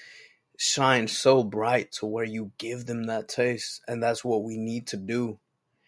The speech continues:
Because whenever you go down to their level,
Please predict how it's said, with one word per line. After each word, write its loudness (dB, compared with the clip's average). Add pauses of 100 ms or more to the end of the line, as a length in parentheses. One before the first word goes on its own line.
(220)
Because 0
whenever 0
you 0
go 4
down 2
to -2
their 0
level, -2